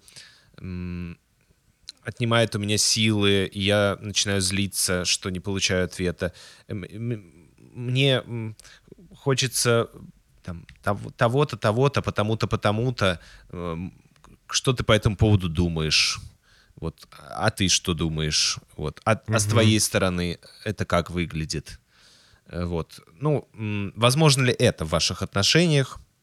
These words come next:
Speaker 1: Потому что, конечно же, если прикидываться вот такой, э, ну, не в смысле того, что вы игра-, наигранно делаете или играете, но если постоянно, э, вот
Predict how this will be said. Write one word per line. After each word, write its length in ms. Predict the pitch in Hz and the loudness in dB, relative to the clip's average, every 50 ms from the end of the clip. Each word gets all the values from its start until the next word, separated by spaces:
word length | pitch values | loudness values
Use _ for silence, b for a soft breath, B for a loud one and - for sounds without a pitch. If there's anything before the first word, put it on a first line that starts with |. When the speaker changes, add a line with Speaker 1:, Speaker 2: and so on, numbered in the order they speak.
| _ _ _ _ _ - - | _ _ _ _ _ -8 -2
Speaker 1:
Потому 200 | - - 113 120 | -2 0 2 2
что, 120 | 117 - 113 | 2 2 2
конечно 400 | - 113 117 135 151 - - 117 104 | 2 4 4 4 4 2 2 2 2
же, 120 | - 107 | 2 4
если 240 | 104 101 - - 110 | 2 2 2 0 0
прикидываться 760 | - - 110 - - 117 110 95 95 85 82 - - - 90 | 0 0 0 0 0 0 2 2 2 2 0 0 0 -2 -2
вот 140 | 85 80 - | -2 -4 -2
такой, 400 | - 92 - 95 90 85 80 - b b b b b b b b b b b b b b b b | -4 -4 0 0 0 0 0 -4 b b b b b b b b b b b b b b b b
э, 220 | 101 98 90 82 80 78 B B B B B | 2 2 2 2 0 -2 B B B B B
ну, 260 | 120 139 131 95 - _ - | 4 4 4 2 0 _ -18
не 420 | - - 85 76 76 92 107 107 | -20 -18 -18 -16 -10 -8 -4 -2
в 40 | 104 | -2
смысле 220 | - 160 175 - - | 0 0 0 0 2
того, 140 | 113 98 87 | 2 2 2
что 140 | - - | 2 0
вы 160 | 92 101 104 101 | 0 0 2 2
игра-, 160 | 95 98 98 - | 2 0 -2 -2
наигранно 640 | 110 104 104 107 104 87 85 90 87 82 82 82 82 78 - | -2 0 2 2 2 0 -2 -4 -4 -4 -4 -4 -6 -6 -8
делаете 500 | 80 87 85 90 85 82 82 82 - 87 | -10 -6 -4 -2 -2 -2 -2 -4 -4 -2
или 120 | 85 90 90 | -2 -2 0
играете, 400 | 92 90 87 82 78 - - 95 | 0 2 0 0 0 -2 -4 -2
но 80 | 101 | 0
если 160 | 104 - - | 0 0 -2
постоянно, 760 | - - - - 117 113 120 120 110 101 95 87 85 82 80 B B B B B B B | -2 -4 0 2 4 4 6 4 4 2 0 -2 -2 -4 -4 B B B B B B B
э, 200 | - 90 87 85 | -4 -2 0 0
вот 280 | 85 87 - - - | -2 -2 -4 -8 -12